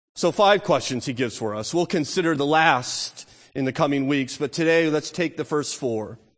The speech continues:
We'll see, or at least I'll outline this text in this way. Number one, God our defender. Number two, God our provider. Number three, God our acquitter. And number four, Christ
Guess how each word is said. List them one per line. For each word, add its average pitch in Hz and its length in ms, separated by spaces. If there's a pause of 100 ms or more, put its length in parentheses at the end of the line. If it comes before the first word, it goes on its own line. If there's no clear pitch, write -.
(540)
We'll 156 160
see, 165 360
or 160 40
at 147 80
least 156 180
I'll 147 160
outline 156 400
this 139 160
text 143 380
in 143 60
this 147 200
way. 131 320 (340)
Number 139 160
one, 151 300
God 147 300
our 135 300 (180)
defender. 147 580
Number 135 200
two, 156 220
God 143 360
our 131 180
provider. 139 720
Number 131 240
three, 147 240
God 143 520
our 127 220
acquitter. 139 520 (680)
And 123 100
number 135 200
four, 135 260
Christ - 840